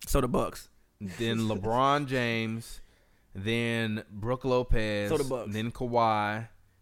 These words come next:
Speaker 2: then Tatum, then DiVincenzo, then Wesley
Speaker 1: So the Bucks.
Speaker 2: Matthews, and then Pascal
Speaker 1: So the
Speaker 2: Siakam,
Speaker 1: Bucks.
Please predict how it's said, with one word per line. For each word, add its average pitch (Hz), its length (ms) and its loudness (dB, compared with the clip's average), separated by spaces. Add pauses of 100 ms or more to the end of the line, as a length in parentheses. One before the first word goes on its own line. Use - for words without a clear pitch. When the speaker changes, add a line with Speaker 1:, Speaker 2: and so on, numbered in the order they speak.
(140)
Speaker 2:
then 110 180 -2
Tatum, 113 640 -2 (300)
then 104 360 -2
DiVincenzo, 113 920 -2 (160)
then 107 360 -2
Wesley 120 360 2
Speaker 1:
So 120 40 0
the 120 60 2
Bucks. 131 220 6
Speaker 2:
Matthews, 104 320 -6
and 120 100 -4
then 127 160 0
Pascal 123 540 2
Speaker 1:
So - 160 -2
the - 80 2
Speaker 2:
Siakam, 117 40 4
Speaker 1:
Bucks. 127 400 6